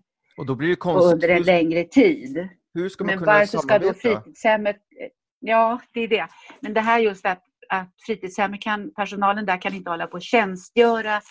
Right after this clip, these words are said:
Speaker 2: i grundskolan så mycket som man gör. Eh, för då är det ju nog, då, för det,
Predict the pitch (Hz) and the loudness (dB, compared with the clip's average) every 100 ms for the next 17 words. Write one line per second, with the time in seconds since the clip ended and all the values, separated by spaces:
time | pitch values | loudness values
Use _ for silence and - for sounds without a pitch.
0 | _ - _ - 196 214 208 180 - - | _ -20 _ -8 -4 0 0 -2 -10 -8
1 | 175 165 165 170 165 170 - - _ - | -8 -6 -2 0 0 -2 -14 -20 _ -20
2 | - - 196 185 185 _ _ 170 156 156 | -18 -6 -4 -2 -6 _ _ 0 2 0
3 | - _ - 175 170 165 151 147 147 151 | -6 _ -8 -4 -2 -2 -4 -4 -4 -6
4 | 160 - - - _ - 165 160 - _ | -8 -16 -20 -20 _ -4 0 0 -2 _
5 | - - 185 196 202 220 226 196 - - | -16 -10 -6 -6 -4 -2 -2 -2 -4 -8
6 | 202 196 180 - _ _ _ _ 202 202 | -4 -2 -4 -8 _ _ _ _ -4 -2
7 | 202 | -2